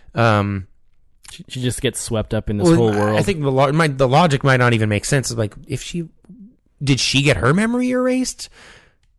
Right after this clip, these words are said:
Speaker 1: Like, did, I thought she loves, does she love him or something? Do you know what I mean? Like,
Speaker 2: Yeah.
Speaker 1: it's unclear. Um,
Speaker 2: I don't know if it was love so much as she saw he, he was the best of them, right? Like, he was the most,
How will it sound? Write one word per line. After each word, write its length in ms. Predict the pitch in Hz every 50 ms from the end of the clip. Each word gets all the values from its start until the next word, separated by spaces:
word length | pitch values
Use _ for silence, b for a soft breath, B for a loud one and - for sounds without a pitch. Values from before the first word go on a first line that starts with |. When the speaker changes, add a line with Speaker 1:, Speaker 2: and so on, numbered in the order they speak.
| _ _
Speaker 1:
Like, 200 | - 123 127 113
did, 220 | - 127 120 110 - _ _ _ - -
I 80 | 139
thought 160 | 143 - 113 -
she 160 | - - 160
loves, 380 | 139 151 185 220 214 - - -
does 220 | - - 139 117
she 160 | - - 131
love 280 | 110 110 113 123 175 175
him 400 | 196 233 240 240 247 247 247 240
or 100 | 233 214
something? 640 | - - 233 233 226 240 233 226 226 233 233 226 226 _ _ _ _ _ _ _ _ _ _ _ _ -
Do 60 | - 160
you 20 |
know 60 | 175 175
what 60 | 160
I 40 | 151
mean? 180 | 147 160 175 170
Like, 160 | 143 127 113
Speaker 2:
Yeah. 200 | 113 113 117 110 101 B B B B B B B B
Speaker 1:
it's 140 | 156 151 190
unclear. 560 | 185 175 156 - - 131 107 95 87 82 - _ _ _ _ _ _ _ _ _ _ - -
Um, 580 | 120 117 117 117 113 110 107 110 110 113 131 - _ _ _ _ _ _ _ _ _ _ _ _ _ _ _ _ -
Speaker 2:
I 100 | - 185
don't 160 | 214 226 208
know 120 | 208 202
if 120 | 208 190 -
it 80 | 202 196
was 160 | 180 156 135
love 200 | 131 127 139 135
so 120 | - - 147
much 240 | 135 127 123 - -
as 320 | 127 117 110 - - -
she 220 | - - - 139 135
saw 480 | - - 147 131 131 131 131 131 131 - - _ _ _ _
he, 220 | - - 156 139 156
he 200 | - - 139 143
was 140 | 147 135 123
the 80 | 131 117
best 360 | 104 113 120 139 - - -
of 80 | 123 101
them, 160 | 92 87 85
right? 160 | 85 95 95
Like, 120 | 98 98 -
he 80 | 117
was 140 | 110 110 101
the 100 | 101 107
most, 520 | 101 101 101 101 95 - - - - -